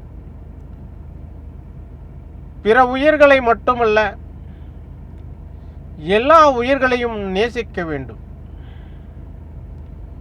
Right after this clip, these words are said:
அப்பொழுது இந்த மண் அவனை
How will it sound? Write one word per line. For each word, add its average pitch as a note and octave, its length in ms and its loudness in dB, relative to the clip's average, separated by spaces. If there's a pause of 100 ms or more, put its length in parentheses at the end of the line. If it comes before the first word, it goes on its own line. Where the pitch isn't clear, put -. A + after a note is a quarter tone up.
(680)
அப்பொழுது G#3 460 4 (2000)
இந்த A3+ 180 4 (760)
மண் B3+ 200 4 (440)
அவனை G3+ 320 4